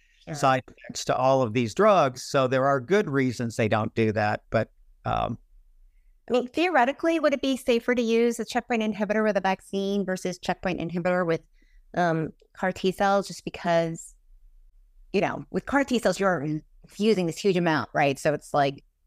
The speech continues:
Speaker 1: whereas with a vaccine, you're just kinda, like, helping your own body better identify.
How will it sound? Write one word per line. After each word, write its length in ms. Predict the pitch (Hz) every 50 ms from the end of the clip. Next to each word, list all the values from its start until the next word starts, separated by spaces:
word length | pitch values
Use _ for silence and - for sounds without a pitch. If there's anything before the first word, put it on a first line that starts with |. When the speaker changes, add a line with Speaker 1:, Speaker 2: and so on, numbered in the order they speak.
| _ _
Speaker 1:
whereas 360 | - - 185 175 175 160 -
with 80 | - -
a 40 | 151
vaccine, 480 | 175 170 - - - 175 175 170 165
you're 100 | 156 156
just 200 | 147 - - -
kinda, 260 | - - 160 156 147 -
like, 240 | - - - - _ _ _ _ _ _ _ - - - _ _ _ _ _ _ -
helping 220 | 165 156 180 175
your 160 | 165 156 156
own 160 | 156 151 156
body 500 | 156 147 143 143 143 143 - 143 131 - - - - - - - - - - - - - - - - - - - - _ - - -
better 200 | - - - 139
identify. 640 | 143 143 143 143 143 147 - 147 147 147 147 156